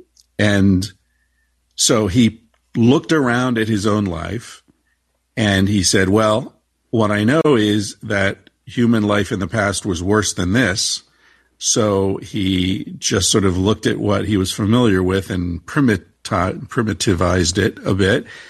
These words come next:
and said, "That's what life must have been like, you know, twenty thousand years ago." Or, uh, actually, at that point, the timeline was all wrong because people still thought the earth was six or seven thousand years old. So he wasn't even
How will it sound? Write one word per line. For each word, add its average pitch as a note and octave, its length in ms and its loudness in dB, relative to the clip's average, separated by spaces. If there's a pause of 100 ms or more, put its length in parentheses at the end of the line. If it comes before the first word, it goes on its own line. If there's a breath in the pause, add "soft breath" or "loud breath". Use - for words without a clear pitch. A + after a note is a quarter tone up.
(220 loud breath)
and G2 260 0
said, G2+ 220 0
"That's F#2 240 -4
what A2 140 -4
life F#2 280 -4
must F2 260 -4
have E2+ 100 -6
been F2 380 -4
like, F2 440 -4 (500)
you F2+ 100 -4
know, F#2+ 260 -4
twenty F2 280 0
thousand F2+ 420 0
years A#2 240 2
ago." E2+ 260 -2
Or, E2 240 -2 (580 loud breath)
uh, F2 360 -2
actually, F2+ 360 2
at F2 100 0
that G#2 220 -2
point, F2 400 2 (580 soft breath)
the A2+ 100 0
timeline F#2+ 680 0
was D#2+ 140 -2
all D#2 220 0
wrong E2+ 320 0
because E2+ 480 -4
people F#2 300 -4
still - 240 -2
thought E2+ 240 0
the F2 100 0
earth E2+ 240 -2
was - 220 -4
six - 240 -4
or E2 80 -4
seven E2 300 -2
thousand E2+ 360 -4
years E2 220 -4
old. E2+ 260 0
So - 160 -4
he F#2+ 140 2
wasn't F2+ 320 0
even D#2+ 300 -4